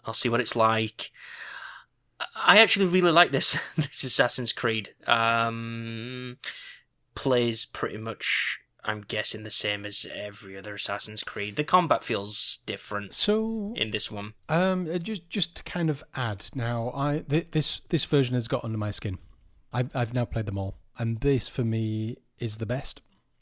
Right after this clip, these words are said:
Speaker 2: Uh, the
Speaker 1: Okay.
Speaker 2: combat feels a lot more streamlined. The grapple hook you get fairly early on is an absolute game changer.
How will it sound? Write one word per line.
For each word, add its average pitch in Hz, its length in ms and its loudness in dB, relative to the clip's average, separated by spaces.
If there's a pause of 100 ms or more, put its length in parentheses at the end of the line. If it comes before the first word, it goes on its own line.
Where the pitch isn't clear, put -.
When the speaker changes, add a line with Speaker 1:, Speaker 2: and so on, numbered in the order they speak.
(220)
Speaker 2:
Uh, 107 260 0
the - 180 -8
Speaker 1:
Okay. 107 200 -6
Speaker 2:
combat 123 440 -2
feels 110 340 -2
a 110 40 -2
lot 113 120 -2
more 107 140 -2
streamlined. 107 680 -2 (160)
The 101 560 -4 (240)
grapple 110 460 -4
hook - 280 -8
you 110 80 -10
get - 180 -10 (320)
fairly 110 480 -6
early 107 280 -4
on 101 260 -4 (260)
is 104 280 -6
an 107 60 -8
absolute - 340 -12
game 101 200 -6
changer. 104 360 -6